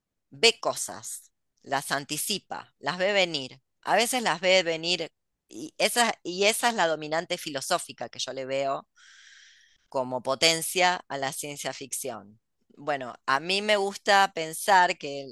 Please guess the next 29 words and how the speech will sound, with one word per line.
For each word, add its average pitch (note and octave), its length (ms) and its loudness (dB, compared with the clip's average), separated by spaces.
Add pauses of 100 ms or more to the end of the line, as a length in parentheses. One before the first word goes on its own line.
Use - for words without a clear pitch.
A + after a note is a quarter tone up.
la, A2+ 600 -10
la B2 320 -8
literatura D#3 920 0
filosófica D#3 1040 -4
o A#2 380 -12
de B2 100 -12
ficción, E3+ 720 -6 (120)
que G#2+ 400 -14
desde A2 720 -14 (260)
el B2 140 -12
veinte D#3 340 0
veinte D#3 640 -6
yo B2 240 -8
vengo B2 380 -10
pensando D3+ 720 -4
y C3 80 -10
generando, D#3+ 720 -2
si C3 240 -12
bien E3+ 280 0
no F3 120 -2
me F3 100 -4
sale E3+ 260 0
escribir C#3+ 360 -12
ciencia D3 400 -10
ficción, F#3 500 -4 (460)
va G#3 320 6
en F#3 80 -2
esa E3 240 -2
línea, D3 520 -8